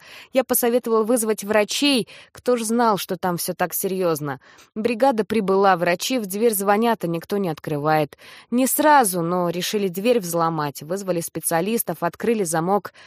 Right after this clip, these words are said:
Жена уже не дышала. Лежала в коридоре, видимо, хотела дверь открыть заранее. Тромб оторвался.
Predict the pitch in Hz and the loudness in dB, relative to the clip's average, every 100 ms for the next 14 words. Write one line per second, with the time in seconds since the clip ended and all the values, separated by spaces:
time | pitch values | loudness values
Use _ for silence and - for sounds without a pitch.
0 | - _ 175 185 240 262 170 220 185 151 | -20 _ -8 -2 0 0 0 0 0 -2
1 | 156 - 208 196 139 - _ _ _ _ | -2 2 4 4 0 -6 _ _ _ _
2 | _ 233 262 269 311 240 - 233 226 233 | _ 0 2 4 4 4 2 2 4 4
3 | 240 214 214 190 196 180 202 - 226 190 | 4 4 0 0 -2 0 0 2 2 2
4 | 180 233 208 185 - 214 175 185 185 220 | 2 2 2 0 0 0 2 2 4 4
5 | 220 190 156 139 _ _ _ _ _ 214 | 4 2 0 -4 _ _ _ _ _ 0
6 | 220 226 190 180 185 175 165 170 151 - | 2 2 0 0 0 0 2 2 2 -2
7 | 135 | -6